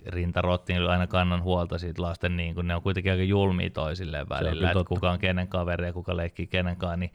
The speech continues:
Speaker 2: Mm.
Speaker 1: tavallaan, että
Speaker 2: Mm.
Speaker 1: me ollaan kuitenkin pystytty mun mielestä pitää sit niinku koko jengi kasas niinku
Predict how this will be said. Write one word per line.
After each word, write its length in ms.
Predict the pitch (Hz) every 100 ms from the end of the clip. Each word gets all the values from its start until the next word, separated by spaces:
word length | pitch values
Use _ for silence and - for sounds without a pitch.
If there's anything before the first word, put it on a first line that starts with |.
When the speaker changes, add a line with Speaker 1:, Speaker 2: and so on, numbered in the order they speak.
| -
Speaker 2:
Mm. 240 | 98 92 87
Speaker 1:
tavallaan, 320 | 90 90 90
että 80 | 98
Speaker 2:
Mm. 40 |
Speaker 1:
me 60 | 92
ollaan 160 | 92 90
kuitenkin 380 | - 92 90
pystytty 640 | 87 98 92 85 - - -
mun 280 | - 98 98
mielestä 460 | 95 87 87 - 87
pitää 380 | 87 85 85 82
sit 240 | 87 -
niinku 380 | 87 85 85 85
koko 340 | - 87 85 87
jengi 340 | 87 87 87
kasas 440 | 90 87 90 85
niinku 300 | 90 82 80